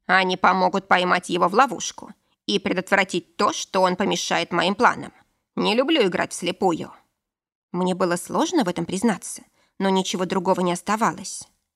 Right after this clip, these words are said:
Лорд Сеймур не доверяет мне, и я не имею доступа ни к чему, кроме кофе и отчётов.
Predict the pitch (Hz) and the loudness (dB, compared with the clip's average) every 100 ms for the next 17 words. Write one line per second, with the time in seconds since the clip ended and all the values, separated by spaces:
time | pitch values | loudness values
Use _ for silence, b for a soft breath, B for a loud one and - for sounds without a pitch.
0 | _ _ _ 180 185 190 - - 226 330 | _ _ _ -4 -2 -2 -4 -6 -2 -2
1 | 233 180 185 294 330 180 - 185 170 - | -2 -2 -2 0 0 -2 -2 -4 -4 -12
2 | _ _ _ - 190 196 294 349 294 170 | _ _ _ -6 0 2 4 4 2 2
3 | 170 247 381 - 185 185 - - 254 180 | 0 -2 -2 -6 -2 -2 -2 -4 -2 -2
4 | 190 180 165 - 180 208 196 240 - 240 | -2 -2 -2 -2 -2 -2 -4 -4 -4 -8
5 | 175 - | -8 -14